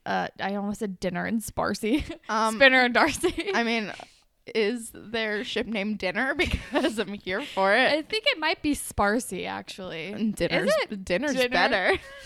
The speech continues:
Speaker 1: <laughs> Guys, I'm still hungry.
Speaker 2: <laughs> Um, and then moral of the episode.
Speaker 1: Don't, um, compromise what you believe in to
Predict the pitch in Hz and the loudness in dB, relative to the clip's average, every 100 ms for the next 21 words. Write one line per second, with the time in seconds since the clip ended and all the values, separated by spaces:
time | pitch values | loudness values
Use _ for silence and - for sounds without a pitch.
0 | - - - - - 392 494 622 - 240 | -14 -14 -14 -10 -8 -4 -2 -2 -2 4
1 | 202 208 208 208 190 190 185 185 180 226 | 4 4 0 -2 -6 -6 -6 -6 -6 -6
2 | 679 339 254 330 202 - - - - 247 | -2 -2 4 4 2 -4 -12 -14 -2 0
3 | 233 240 240 247 240 240 269 254 262 254 | 2 2 2 0 -4 -4 -2 0 2 2
4 | 254 247 269 311 247 226 185 - - 196 | 0 0 0 0 0 -2 -2 -4 -6 -2
5 | 170 175 214 226 - - 269 359 359 - | -2 -4 -8 -10 -12 -6 -4 -4 -8 -20
6 | _ _ _ - - 262 269 269 262 - | _ _ _ -16 -2 2 2 2 -2 -6
7 | 247 240 247 226 214 214 214 220 - - | -6 -6 -4 -2 0 -2 -4 -8 -16 -20
8 | _ - 156 226 233 190 185 190 196 208 | _ -10 -8 -6 -4 -4 -4 -4 -2 -4
9 | 220 - _ _ _ _ _ _ _ _ | -6 -12 _ _ _ _ _ _ _ _
10 | _ _ _ _ _ _ _ - - 226 | _ _ _ _ _ _ _ -20 -12 -6
11 | 214 208 202 196 | -2 -2 -2 -4